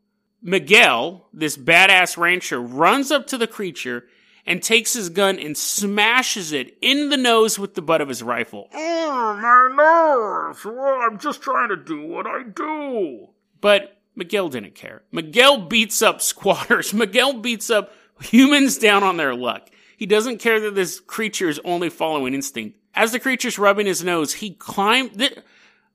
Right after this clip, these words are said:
we'll get into whether or not this story's true in a <laughs> second, but this is the legend. And relatively recently, again, this was, like, in the eighteen sixties this happened.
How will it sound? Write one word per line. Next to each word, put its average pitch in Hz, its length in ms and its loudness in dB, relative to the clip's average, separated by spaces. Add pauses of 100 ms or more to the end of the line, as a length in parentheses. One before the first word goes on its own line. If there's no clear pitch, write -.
(180)
we'll 370 220 8
get 440 120 8
into 349 180 6
whether 269 220 10
or 247 40 8
not 226 160 8
this 202 120 0
story's 185 400 2
true 151 320 2
in 131 80 -4
a - 40 -10
<laughs> - 40 -12
second, - 560 2
but 170 240 2
this 226 200 0
is 190 120 -10
the 165 140 -4
legend. 139 460 -2 (140)
And 226 300 4
relatively 269 640 2
recently, 190 460 -2
again, 160 220 -2
this 180 180 -6
was, 196 120 -8
like, 185 180 -2
in 175 100 -4
the 139 220 -8
eighteen 185 520 -8
sixties - 640 -12
this 92 160 -16
happened. - 420 -16